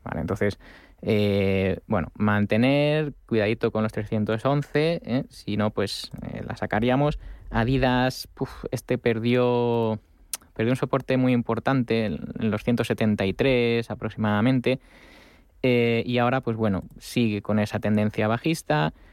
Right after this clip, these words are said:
sigue, eh, haciendo nuevos mínimos con un volumen decreciente, ¿no? Lo que hablábamos antes con, con Grifols.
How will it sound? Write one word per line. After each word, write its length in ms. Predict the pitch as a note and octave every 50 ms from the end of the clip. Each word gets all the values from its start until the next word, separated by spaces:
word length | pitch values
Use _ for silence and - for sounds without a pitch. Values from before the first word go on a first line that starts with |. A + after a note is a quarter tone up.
| - _ _
sigue, 640 | - - - C3 A#2+ A#2 A2+ A2+ A2+ A2+ A2+ G#2+ - -
eh, 480 | - A#2+ A2+ G#2+ G#2+ G#2+ - - - -
haciendo 400 | - - A2+ - - B2 B2 A#2+
nuevos 320 | A#2 A#2+ A2+ A2+ A2+ A2+ A#2
mínimos 460 | A#2+ B2+ B2+ A#2+ A#2 A#2 A2+ A2+ -
con 180 | - - A2+ A2+
un 100 | A2+ A2+
volumen 300 | A2+ A2+ A2+ A2+ A2 G#2+
decreciente, 580 | A2 G#2+ - - A2 - D3 D3+ D3 C3+ C3 B2+
¿no? 100 | C#3+ D3+
Lo 100 | B2+ A2
que 80 | -
hablábamos 400 | G2 G2+ A2 A#2 A2 A#2 A#2+ -
antes 320 | B2 B2 A#2+ G#2+ A2+ A2 -
con, 460 | - - A2 G#2 G#2 G2+ F#2+ G2 G2
con 260 | - - G2+ F#2+ G2+
Grifols. 480 | A#2 C#3 C#3+ - - C3+ C#3+ D3 -